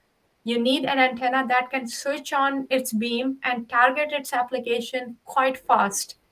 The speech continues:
And how fastly it can do that, that will improve the mobility of the system.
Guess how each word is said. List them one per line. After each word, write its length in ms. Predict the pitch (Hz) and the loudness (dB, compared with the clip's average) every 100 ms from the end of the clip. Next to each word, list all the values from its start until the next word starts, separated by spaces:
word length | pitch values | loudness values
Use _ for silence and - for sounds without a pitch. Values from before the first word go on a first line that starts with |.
| _ _ _ _ _ | _ _ _ _ _
And 240 | - 247 240 | 2 2 0
how 360 | - 262 294 | 2 6 6
fastly 580 | - 262 269 269 285 262 | 4 4 4 2 -4 -4
it 120 | 254 | -4
can 220 | - 254 | -4 -2
do 160 | 226 247 | -2 0
that, 360 | 233 220 233 262 - _ | 2 8 8 6 -4 _
that 320 | 208 247 262 262 | 6 6 6 4
will 160 | 262 | 0
improve 400 | 254 233 262 254 | 0 -2 0 4
the 100 | 247 | 4
mobility 540 | 240 226 240 233 233 233 | 2 2 2 2 0 0
of 160 | 202 | 0
the 80 | 214 | 0
system. 560 | 208 208 - 185 196 | -2 -4 -4 -6 -6